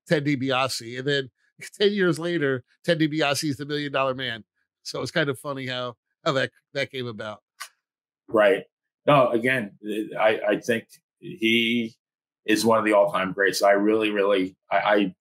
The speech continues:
Speaker 2: I, I always enjoyed watching him. His in-ring work was superb. I mean,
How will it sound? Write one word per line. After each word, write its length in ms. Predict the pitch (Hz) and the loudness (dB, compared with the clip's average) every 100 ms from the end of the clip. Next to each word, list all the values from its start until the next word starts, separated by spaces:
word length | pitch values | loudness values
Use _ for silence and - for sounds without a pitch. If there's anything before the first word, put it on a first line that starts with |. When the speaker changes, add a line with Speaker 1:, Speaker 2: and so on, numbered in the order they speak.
| - | 0
Speaker 2:
I, 80 | 98 | 4
I 60 | |
always 300 | 101 123 117 | 6 6 4
enjoyed 360 | 113 104 110 98 | -2 -2 0 2
watching 420 | 101 101 - 95 | 2 2 0 -6
him. 240 | 98 95 - _ _ - | -8 -10 -16 _ _ -2
His 540 | 95 - 104 95 - | 0 2 2 0 0
in-ring 840 | 123 127 127 123 - _ 113 131 127 | 0 2 4 2 -2 _ 2 4 4
work 260 | 107 104 - | 4 2 2
was 340 | 92 87 - - | 0 0 -4 -6
superb. 640 | - 123 - 135 127 82 | -2 0 2 4 6 4
I 80 | 95 | 0
mean, 360 | 95 95 90 | 0 0 -2